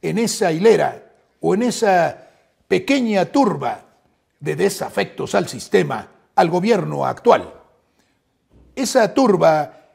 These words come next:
la encabeza siempre Coparmex, no sé por qué. Y allí está refugiado, creo que Medina Mora.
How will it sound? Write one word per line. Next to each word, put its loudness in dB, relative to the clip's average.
la 0
encabeza 2
siempre 0
Coparmex, -6
no -2
sé -4
por -10
qué. -18
Y -2
allí 2
está 4
refugiado, 2
creo 4
que -2
Medina -8
Mora. -16